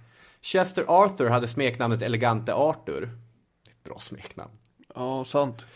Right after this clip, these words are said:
Speaker 1: Sant. Han ägde åttio par byxor, vilket var det mesta någon hade hört talas om då. När Grover Cleveland, eh, valdes till president var han den första demokraten att vinna på nästan trettio år.
Speaker 2: Sant.
Speaker 1: Stämmer.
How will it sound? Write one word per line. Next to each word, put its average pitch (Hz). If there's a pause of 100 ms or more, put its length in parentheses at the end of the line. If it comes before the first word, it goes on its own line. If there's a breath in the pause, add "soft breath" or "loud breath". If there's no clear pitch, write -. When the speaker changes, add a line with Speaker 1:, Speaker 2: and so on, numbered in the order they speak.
(160 loud breath)
Speaker 1:
Sant. 143 (180)
Han 120
ägde 117
åttio 131
par 117
byxor, 117
vilket 104
var 107
det 104
mesta 107
någon 101
hade 101
hört 98
talas 120
om 92
då. 67 (500 soft breath)
När 151
Grover 160
Cleveland, 127 (200)
eh, 113
valdes 117
till 110
president 113
var -
han 110
den 113
första 127
demokraten 113
att 101
vinna 107
på 107
nästan 104
trettio 117
år. 113 (800)
Speaker 2:
Sant. 131 (140)
Speaker 1:
Stämmer. 92